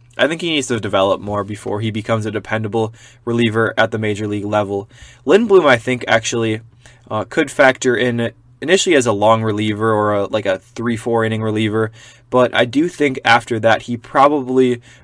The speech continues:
will move back into the rotation at some point and find some success. I am pretty bullish on Lindblom. We talked about him last week in the starting rotation episode, and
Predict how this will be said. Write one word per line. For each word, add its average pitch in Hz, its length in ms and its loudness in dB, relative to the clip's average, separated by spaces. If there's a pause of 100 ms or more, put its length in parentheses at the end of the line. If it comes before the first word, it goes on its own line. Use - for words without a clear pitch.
will 127 240 4
move 120 240 2
back 110 260 4
into 117 160 -4
the 107 80 0
rotation 110 480 -2
at 104 80 -6
some 107 220 -6
point 110 180 -6
and 104 100 -8
find 113 240 -2
some 107 160 -10
success. - 600 -4
I 113 140 2
am 139 180 2
pretty 160 240 -4
bullish 117 380 0
on 104 120 -4
Lindblom. 107 360 -4
We 104 80 -8
talked 139 260 0
about 151 220 2
him 113 140 -4
last 107 340 -2
week 110 240 -6 (280)
in 127 120 -6
the 120 80 -4
starting 117 380 0
rotation 117 540 -2
episode, 117 600 -2 (500)
and 117 320 -2